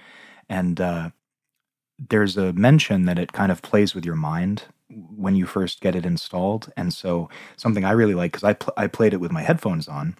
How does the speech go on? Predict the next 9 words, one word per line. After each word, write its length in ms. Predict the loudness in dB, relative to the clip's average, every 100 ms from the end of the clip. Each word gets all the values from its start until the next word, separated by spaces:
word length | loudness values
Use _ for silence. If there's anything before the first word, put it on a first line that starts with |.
| _ _ _ _ _ _ -16
was 520 | -4 0 0 0 -8 -16 _ _ _
hearing 640 | -4 0 2 2 0 -2 -6 -2
little 200 | 0 2
whispers 640 | 0 -2 0 0 0 -8 -8
going 300 | 0 2 2
through 420 | 0 0 0 0 -4 -6
your, 380 | -2 -2 -2 -10 -12
your 420 | -6 -4 -4 -8 -6
headphones. 600 | -6 -4 -2 0 -2